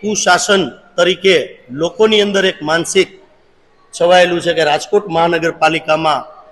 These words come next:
છાસવારે પ્રિન્ટ મીડિયા અને ઇલેક્ટ્રિક મીડિયાઓ દ્વારા જે જે રીતના ભ્રષ્ટાચારના કિસ્સાઓ, અલગ અલગ કિસ્સાઓ બહાર આવતા હોય છે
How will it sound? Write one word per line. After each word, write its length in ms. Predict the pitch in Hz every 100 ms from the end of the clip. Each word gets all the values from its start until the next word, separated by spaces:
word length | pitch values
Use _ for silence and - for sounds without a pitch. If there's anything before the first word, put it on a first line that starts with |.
| _ -
છાસવારે 720 | 165 180 - 175 170 156 123 - - - _ _ _ -
પ્રિન્ટ 260 | 185 190
મીડિયા 600 | 170 175 185 175 147 120 - -
અને 160 | 151 160
ઇલેક્ટ્રિક 420 | 165 170 - 175 -
મીડિયાઓ 440 | 147 156 175 160
દ્વારા 600 | 147 139 165 160 120 - - - _ _ -
જે 160 | 170 175
જે 220 | 202 208
રીતના 500 | 185 - 190 165 131 - - _ _ _ _ _ _ _ _ _ -
ભ્રષ્ટાચારના 720 | 165 151 190 185 185 185 180
કિસ્સાઓ, 500 | 170 180 - 175 175
અલગ 320 | 170 185 185
અલગ 240 | 180 185 -
કિસ્સાઓ 420 | 165 - 175 170
બહાર 240 | 151 156
આવતા 300 | 151 147 -
હોય 160 | 117 101
છે 160 | -